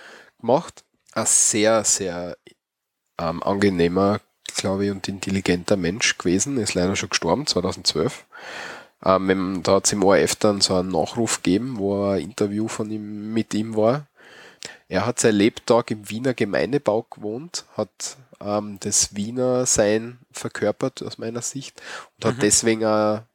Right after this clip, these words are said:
Speaker 1: die, die Serien und so weiter, die er geschrieben hat,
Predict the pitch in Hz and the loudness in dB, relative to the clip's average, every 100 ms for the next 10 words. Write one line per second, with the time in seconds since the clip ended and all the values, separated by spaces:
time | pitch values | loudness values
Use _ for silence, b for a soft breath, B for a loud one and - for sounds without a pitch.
0 | _ _ _ _ - 101 98 95 - 98 | _ _ _ _ -8 -4 -2 -4 -6 -4
1 | 98 95 98 - - 113 120 110 101 95 | -2 -2 -2 0 2 4 4 2 -4 -6
2 | 92 87 107 104 98 - 104 104 131 139 | -4 -4 -6 -8 -4 -4 -4 -8 -6 -8
3 | - - | -8 -14